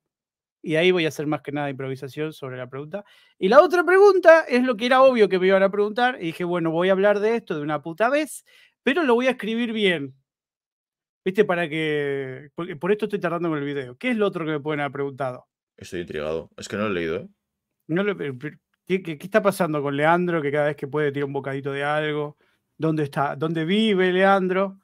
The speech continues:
Speaker 1: Entonces, esas cosas que es como, como yo entiendo que mucha
Speaker 2: Ah,
Speaker 1: gente
Speaker 2: tema
Speaker 1: de
Speaker 2: político.
Speaker 1: España
Speaker 2: ¿Vas a hacer
Speaker 1: Sí.
Speaker 2: tema político?
Speaker 1: Sí.
Speaker 2: Mm. Bueno,
Speaker 1: Digo,
Speaker 2: prepárate,
Speaker 1: digo,
Speaker 2: ¿eh?
Speaker 1: para ver, pero sí, no me importa. Eh, te-, como tengo por-, pensada la portada. La, la portada es algo así. Ya me saqué la foto.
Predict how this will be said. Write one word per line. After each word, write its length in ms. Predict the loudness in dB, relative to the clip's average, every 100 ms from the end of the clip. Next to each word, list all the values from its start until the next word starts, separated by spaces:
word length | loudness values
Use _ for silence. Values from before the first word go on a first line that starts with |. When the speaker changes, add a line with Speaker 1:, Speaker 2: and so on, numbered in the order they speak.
| _ -20 _ _
Speaker 1:
Entonces, 500 | -4 -2 -4 -4 -4
esas 240 | -6 -6
cosas 580 | 2 4 4 2 0 -4
que 100 | -4
es 60 | -10
como, 720 | -6 -4 -4 -4 -8 -10 -16 _ _ _ _ _
como 160 | -2
yo 100 | -2
entiendo 280 | -2 2 6
que 60 | 8
mucha 200 | 8 6
Speaker 2:
Ah, 40 |
Speaker 1:
gente 320 | 2 0 0
Speaker 2:
tema 200 | 2 2
Speaker 1:
de 60 | 4
Speaker 2:
político. 300 | 8 8 8
Speaker 1:
España 280 | 6 2 2
Speaker 2:
¿Vas 200 | 0 0
a 40 |
hacer 160 | -2 0
Speaker 1:
Sí. 60 |
Speaker 2:
tema 160 | 2 2
político? 420 | 2 2 2 0 -4 -8 _ _ _
Speaker 1:
Sí. 440 | _ -8 -6 -6 -14 _ _ _ _ -20
Speaker 2:
Mm. 40 | -4
Bueno, 120 | 4
Speaker 1:
Digo, 160 | 6 8
Speaker 2:
prepárate, 240 | 6 2
Speaker 1:
digo, 120 | 0
Speaker 2:
¿eh? 100 | 0 -6 _ _
Speaker 1:
para 200 | 2 6
ver, 160 | 4 4
pero 160 | -6
sí, 180 | -2 0
no 100 | 2
me 60 | 0
importa. 380 | -4 -8 -10 _ _ _ _
Eh, 440 | -2 0 2 0 -2
te-, 80 | -2
como 260 | 2 2 2
tengo 280 | 0 2 0
por-, 140 | -2 -6 -8
pensada 240 | -2 2
la 100 | 2
portada. 480 | 2 -2 -4 -6 -10
La, 120 | -8
la 240 | -6 -2 0
portada 260 | 2 4
es 100 | 6 6
algo 140 | 2
así. 280 | 2 -4 -10 -14 _
Ya 140 | -4 -2
me 80 | 0
saqué 200 | 0 2
la 100 | 0
foto. 380 | -4 -8 -12